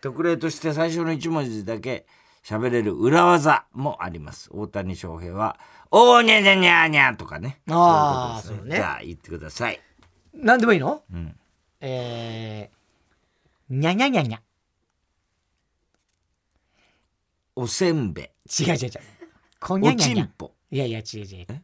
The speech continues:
Speaker 2: こにゃにゃにゃ。
Speaker 1: こまねち。
Speaker 2: あー、違います。
Speaker 1: こまどり。
Speaker 2: 違います。
Speaker 1: 米粒。
Speaker 2: こにゃにゃにゃ。にゃにゃにゃにゃ。
Speaker 1: え？なんで増えた？
Speaker 2: <laughs> いや、その、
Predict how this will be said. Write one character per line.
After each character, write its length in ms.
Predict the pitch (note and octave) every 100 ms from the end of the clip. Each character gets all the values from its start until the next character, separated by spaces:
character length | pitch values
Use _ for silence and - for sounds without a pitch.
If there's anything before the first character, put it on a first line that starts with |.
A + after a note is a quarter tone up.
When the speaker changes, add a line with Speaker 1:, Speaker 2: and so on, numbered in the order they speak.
| _
Speaker 2:
こ 160 | - F3
に 120 | B3+
ゃ 60 |
に 120 | A#3 B2
ゃ 40 |
に 140 | G#2
ゃ。 60 | - _ _ _ _ _
Speaker 1:
こ 120 | A#2+
ま 140 | D3+
ね 140 | C#3+ F#2
ち。 260 | - - _ _ _
Speaker 2:
あ 180 | D3 D#3
ー、 200 | C#3+ C#3
違 40 | A#2+
い 20 |
ま 80 | A2
す。 280 | - - _ _ _ _ _ _ _ _ _ _ _ _ _ _ _ _ _ _ _
Speaker 1:
こ 120 | C3+
ま 160 | E3+ G3+
ど 120 | D#3
り。 200 | D#2 - _ _ F#3
Speaker 2:
違 60 |
い 40 | F#3+ E3+
ま 80 | -
す。 280 | - - _ _ _ _ _ -
Speaker 1:
米 260 | D3 F3+
粒。 300 | F#3 E3 G#2 -
Speaker 2:
こ 400 | - D#3 D#3 D#3+
に 160 | F#3+
ゃ 160 | G3+ G3
に 180 | F3+ C3+
ゃ 140 | A#2
に 140 | A#2+ D3+
ゃ。 180 | D3+ _ _ _ _ _ _ _ _ _ _ _ _ -
に 180 | B2+
ゃ 60 | C3
に 120 | D#3
ゃ 40 | F#3
に 100 | F#3
ゃ 40 |
に 120 | D#3
ゃ。 60 | G2+ F#2 - _ _ _ _ _
Speaker 1:
え？ 180 | B2+ C#4+ _ _
な 240 | E2 B2+ G3+
ん 40 |
で 80 | A2
増 160 | E2
え 60 | G#2
た？ 180 | - -
Speaker 2:
<laughs> 560 | E3 - - - -
い 100 | C4 -
や、 140 | F#3+
そ 140 | F3 E3
の、 240 | D3 D#3+